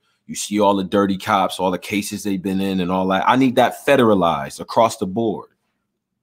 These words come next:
That's what I want. Federalize it.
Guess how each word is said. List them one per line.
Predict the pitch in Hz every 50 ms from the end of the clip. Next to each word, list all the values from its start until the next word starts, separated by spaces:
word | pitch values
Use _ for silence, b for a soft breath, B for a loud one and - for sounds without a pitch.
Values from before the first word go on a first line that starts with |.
| _ _ -
That's | - - 151 - 120
what | 120
I | 120
want. | 104 82 76 69 - - _ _ _ _ _ _ _ _ _ _ _ _ _ _ _ _
Federalize | - - - 190 180 175 160 147 131 127 110 98 90 80 80
it. | 67 - _